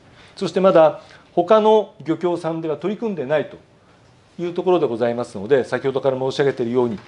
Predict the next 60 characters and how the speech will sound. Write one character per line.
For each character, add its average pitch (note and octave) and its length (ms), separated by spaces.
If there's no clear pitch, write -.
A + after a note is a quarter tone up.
何 G3+ 220
事 A3 180
も A3 140
付 - 120
加 A3 120
価 G#3+ 140
値 G#3+ 100
で A2 100
あ - 20
り E2 80
ま D#2+ 120
す。 - 160
付 - 80
加 G#3 100
価 G3+ 140
値 G3 120
が E3+ 120
高 F3 300
い A2 140
漁 C#3+ 180
業 A#2+ 180
を G2+ 60
展 A#2+ 240
開 A#2+ 200
す C#3 140
る C3+ 80
た C#3+ 120
め E3 120
に G#3 120
と - 200
い C#3+ 100
う C#3 80
視 - 120
点 C#3 220
で、 F3 280
こ C3+ 80
の C#3 240
漁 C#3 120
協 C#3+ 220
さ C3+ 160
ん C3 120
と A#3 80
も、 C#3+ 260
え A2 920
ー、 - 140
協 C3+ 100
力 B2+ 240
を - 20
し - 120
な C3+ 100
が D#3 80
ら、 F#3+ 260
柏 B2+ 260
崎 A#2 140
産 A#2+ 160
ひ B2 140
げ C3 80
剃 B2+ 140
り A#2+ 100
鯛 B2+ 220